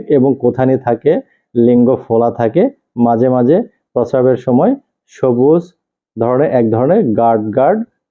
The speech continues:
পুজ নির্গত হয়, তাদের জন্য মার্কোরিয়া সল অত্যন্ত উপযোগী। এছাড়া যাদের সাধারণত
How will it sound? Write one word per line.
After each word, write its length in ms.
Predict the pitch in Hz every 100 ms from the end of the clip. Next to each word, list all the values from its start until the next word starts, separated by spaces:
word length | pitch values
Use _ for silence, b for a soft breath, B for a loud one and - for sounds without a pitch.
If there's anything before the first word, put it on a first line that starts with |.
| _
পুজ 200 | 135 131 107
নির্গত 480 | 107 110 92 95 90 -
হয়, 160 | 104
তাদের 340 | 104 113 120 110
জন্য 200 | 120 196
মার্কোরিয়া 540 | 220 113 - 107 117
সল 240 | - 160 214
অত্যন্ত 400 | 127 - 98 - 269 285 _ _ _ _ _ _ -
উপযোগী। 560 | - 98 98 90 92 - _ _ _ -
এছাড়া 420 | 156 151 185 160 196 - _ _ -
যাদের 480 | 117 135 135 143 143 143 - _ _
সাধারণত 500 | - 135 127 131 123